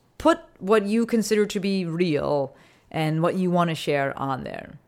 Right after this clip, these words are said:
You will attract other people who are doing the same. You can also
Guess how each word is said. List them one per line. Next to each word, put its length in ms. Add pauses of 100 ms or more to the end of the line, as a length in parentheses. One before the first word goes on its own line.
You 200
will 160
attract 420
other 300
people 580
who 160
are 160
doing 640 (580)
the 160
same. 400 (320)
You 240
can 180
also 680